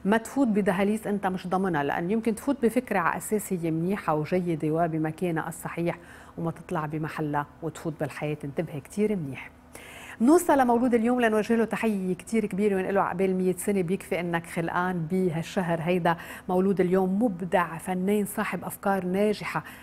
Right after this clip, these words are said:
عنده قدرة على التعالي عن الصغائر، لا يحب الأعمال الطويلة، ودايمًا ما بيحب إنه يكون تحت الضغط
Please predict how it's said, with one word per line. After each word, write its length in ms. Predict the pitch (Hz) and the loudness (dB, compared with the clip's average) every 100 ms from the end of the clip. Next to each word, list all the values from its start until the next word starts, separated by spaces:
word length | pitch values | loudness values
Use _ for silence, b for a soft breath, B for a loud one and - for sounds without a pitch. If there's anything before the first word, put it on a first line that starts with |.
| B | B
عنده 260 | 202 190 175 | 0 2 0
قدرة 400 | - 196 175 156 | 0 0 0 0
على 140 | 185 170 | 0 -2
التعالي 500 | - 165 185 196 170 | -2 0 0 0 -2
عن 160 | 170 | -2
الصغائر، 680 | 170 - 170 175 180 170 170 B B B | -4 -6 -6 -2 -2 -2 -4 B B B
لا 220 | 226 262 | 6 6
يحب 400 | 240 - 220 190 | 4 0 0 0
الأعمال 400 | 190 175 185 185 | -2 0 0 0
الطويلة، 680 | 180 180 170 175 170 165 - 180 | 0 0 0 2 2 0 -4 -6
ودايمًا 560 | 180 185 190 226 190 | -4 2 4 4 4
ما 220 | 175 175 202 | 0 0 0
بيحب 280 | 196 196 | 0 -4
إنه 120 | 185 170 | -4 -4
يكون 280 | 170 190 | -2 -2
تحت 260 | 190 - - | -2 -4 -4
الضغط 360 | 165 190 175 | -2 0 0